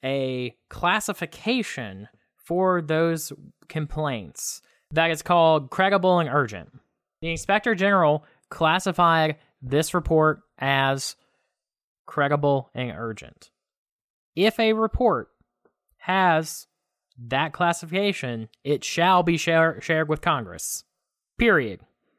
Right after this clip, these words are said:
There is no question in the statute. There is no ambiguity. Shall is one of those, like, words they tell you not to use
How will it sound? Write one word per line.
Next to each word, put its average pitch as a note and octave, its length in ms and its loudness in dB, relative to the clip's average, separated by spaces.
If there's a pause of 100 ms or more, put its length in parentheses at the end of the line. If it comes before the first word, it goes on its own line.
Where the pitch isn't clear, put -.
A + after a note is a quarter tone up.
(280)
There F3+ 160 2
is F#3+ 240 0
no G3+ 420 4
question F#3 640 -2
in D3+ 100 -2
the D#3 80 0
statute. D3+ 640 -2
There C#3+ 220 -2
is D#3+ 120 0
no F3 200 4
ambiguity. F#3 680 2 (340)
Shall G#3 520 2
is D#3 280 0 (600)
one F#3 200 2
of G3 120 4
those, F3+ 240 4
like, D#3+ 320 0 (420)
words F3 420 4
they D#3+ 140 4
tell G3 240 2
you F#3 160 2
not E3 300 0
to F#3 120 -2
use E3 800 0